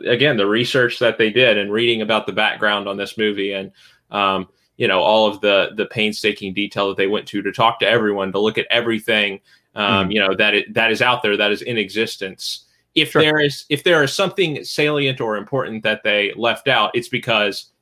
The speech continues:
Speaker 1: it's not, it, it doesn't exist anymore, right? Like, I think they went and, and looked at basically everything that they could,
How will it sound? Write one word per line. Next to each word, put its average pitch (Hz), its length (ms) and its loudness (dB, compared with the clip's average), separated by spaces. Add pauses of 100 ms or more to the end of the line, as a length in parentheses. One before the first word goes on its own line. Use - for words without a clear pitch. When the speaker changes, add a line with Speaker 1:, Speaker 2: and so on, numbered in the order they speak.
(240)
Speaker 1:
it's 135 300 -2
not, 113 260 4 (160)
it, 110 220 -4
it 127 40 -6
doesn't 120 240 2
exist 98 400 -4
anymore, 58 380 -14
right? 95 200 -4
Like, 101 140 -2
I 110 80 2
think 110 220 -2
they 107 140 0
went 101 260 -2
and, 92 260 -8 (300)
and 98 380 0
looked 113 340 -2
at 104 180 0
basically 107 440 0
everything 104 400 -2
that 92 100 -6
they 95 140 0
could, 92 440 -2